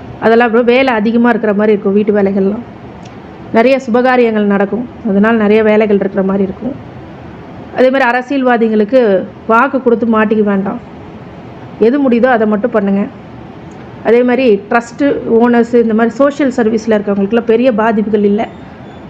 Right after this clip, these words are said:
மற்றவர்கள் சாதாரண நிலையில் வாழ்றக்கூடியவங்களுக்கு தான் ஒரு சில தொந்தரவுகள் ஏற்படும் மற்றவர்களால். அவங்க மட்டும் தினமும் விநாயகரை வழிபடுறது ரொம்ப நல்லது. இந்த ஜென்ம சனியும் செவ்வாய் பயிற்சியோட தாக்கமும் உங்களுக்கு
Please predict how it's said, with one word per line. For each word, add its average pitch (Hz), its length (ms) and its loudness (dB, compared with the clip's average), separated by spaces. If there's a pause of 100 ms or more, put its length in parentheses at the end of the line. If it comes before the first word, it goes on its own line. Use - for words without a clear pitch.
மற்றவர்கள் 247 560 2
சாதாரண 277 360 2
நிலையில் 247 380 2
வாழ்றக்கூடியவங்களுக்கு 226 880 2
தான் 247 200 4
ஒரு 220 100 4
சில 214 180 0
தொந்தரவுகள் 220 600 2
ஏற்படும் 202 280 0
மற்றவர்களால். 196 560 0 (640)
அவங்க 240 220 0
மட்டும் 240 320 2 (1200)
தினமும் 302 460 2 (1300)
விநாயகரை 262 480 2
வழிபடுறது 220 500 2
ரொம்ப 214 220 2
நல்லது. 208 360 4 (1200)
இந்த 208 140 4 (160)
ஜென்ம 233 300 4
சனியும் 262 360 4 (140)
செவ்வாய் 254 400 0
பயிற்சியோட 254 440 2
தாக்கமும் 233 500 2
உங்களுக்கு 208 320 2